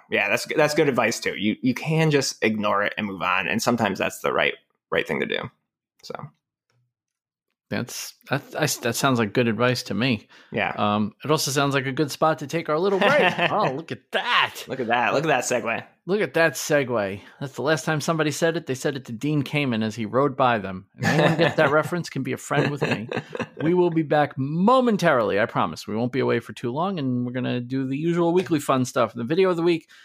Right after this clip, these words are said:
Speaker 2: which is, oh my God, it's so
Speaker 1: Amazing.
Speaker 2: good. Um, the thing of the week, and, uh, we'll get on up outta here. Finally get on up outta here at a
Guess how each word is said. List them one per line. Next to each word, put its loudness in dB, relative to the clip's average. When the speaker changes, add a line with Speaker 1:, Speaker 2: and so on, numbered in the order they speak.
Speaker 2:
which -8
is, -2
oh -10
my -10
God, -2
it's -2
so 2
Speaker 1:
Amazing. 0
Speaker 2:
good. 0
Um, 2
the -8
thing 2
of 2
the 4
week, 0
and, 0
uh, 0
we'll -4
get 0
on 0
up 0
outta 2
here. 0
Finally 0
get 0
on 2
up -2
outta 2
here -2
at 0
a -2